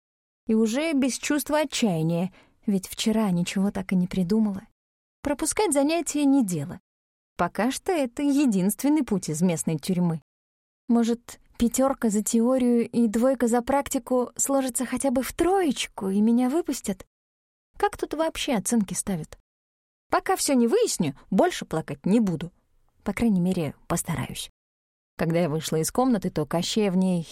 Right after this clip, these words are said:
уже не было. Слава богу, он меня не видит. Наверное, сейчас веки похожи на шарики с водой, приплюснутые тяжёлой жизнью и насупленными бровями. Эта мысль напомнила мне о необходимости хотя бы умыться.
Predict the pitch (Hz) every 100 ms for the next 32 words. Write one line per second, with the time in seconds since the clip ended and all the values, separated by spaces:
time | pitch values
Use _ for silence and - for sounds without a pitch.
0 | - 202 180 202 180 147 165 - - _
1 | _ _ - 233 220 214 196 214 185 175
2 | 190 180 175 185 156 160 170 - _ _
3 | _ _ _ - 202 196 208 202 196 202
4 | - 214 - 247 220 185 214 247 185 -
5 | 175 233 226 190 180 180 175 226 226 220
6 | 220 - 214 226 185 147 - - 208 196
7 | 196 190 190 185 170 170 180 180 175 170
8 | 196 330 294 285 254 196 160 180 226 202
9 | 185 175 170 180 170 139 135 - - -
10 | _ _ _ _ 233 226 226 311 302 214
11 | 190 202 247 240 208 196 208 226 202 185
12 | - 196 202 233 220 - 226 202 _ _
13 | _ - 202 196 180 185 - 196 185 185
14 | 185 -